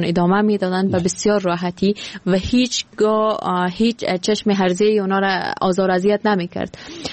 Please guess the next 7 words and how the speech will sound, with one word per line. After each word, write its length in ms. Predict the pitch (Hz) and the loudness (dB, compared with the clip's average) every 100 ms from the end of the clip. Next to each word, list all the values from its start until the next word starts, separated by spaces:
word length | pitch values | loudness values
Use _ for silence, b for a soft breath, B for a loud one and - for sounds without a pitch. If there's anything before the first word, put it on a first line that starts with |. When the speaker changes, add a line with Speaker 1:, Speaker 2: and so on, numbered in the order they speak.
| - | -2
Speaker 1:
اما 360 | 269 302 285 | 2 4 4
متاسفانه 840 | 285 233 240 254 - 214 208 196 214 | 4 4 2 0 -2 -2 0 2 2
فعلاً 360 | 214 214 208 220 | 2 2 2 2
می‌بینیم 540 | 202 180 185 180 202 | 2 0 0 0 0
که 160 | - 190 | 2 2
یک 540 | 196 196 - 190 175 | 4 2 0 -2 -2
فرهنگ 540 | - 190 190 202 214 | -2 -2 2 2 2